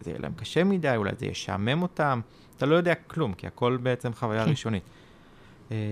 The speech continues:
Speaker 1: אבל זה עבר מאוד טוב. אה, אני יכול להגיד על זה גם בדיעבד, שמאותו רגע ניצתה איזושהי אש חדשה ש-, שהתפתחה סביב עניין הלימוד.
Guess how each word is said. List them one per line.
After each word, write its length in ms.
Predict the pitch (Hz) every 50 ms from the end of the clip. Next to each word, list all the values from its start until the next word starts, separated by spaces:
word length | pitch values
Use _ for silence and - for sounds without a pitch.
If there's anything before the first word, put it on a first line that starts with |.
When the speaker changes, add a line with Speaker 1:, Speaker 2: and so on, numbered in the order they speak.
| 107 107 104 107 -
Speaker 1:
אבל 120 | - 104 101
זה 60 | 104
עבר 160 | 101 117 151
מאוד 180 | 180 170 180 185
טוב. 340 | - 170 165 143 95 92 - - - - - - - - -
אה, 40 | 110 107 101 101 104 101 101 101 101 101 98 - -
אני 120 | 104 107 104
יכול 200 | 98 - 117 120
להגיד 280 | 120 107 107 120 117
על 60 | 127
זה 100 | 120 139
גם 180 | 123 120 117 104
בדיעבד, 440 | 107 110 117 120 139 196 247 - 113 98 - - - - - - - - - - -
שמאותו 540 | - - 117 104 113 110 110 - - 151 143
רגע 280 | 147 147 139 135 131 - -
ניצתה 720 | 110 113 107 104 - - - - - - 139 139 135 131 - - - - -
איזושהי 420 | 117 120 117 120 - - - - - -
אש 140 | 123 120 -
חדשה 480 | - 127 - 104 - - 127 127 127 127 - - - - - - -
ש-, 180 | - - - 117 110 107 104 104 104 104 101 104 101 104 - - - - - - - - - - -
שהתפתחה 480 | - 117 - - - - - - 127
סביב 220 | 120 - 117 117 113
עניין 200 | 110 107 104 98
הלימוד. 380 | 101 101 98 101 104 95 90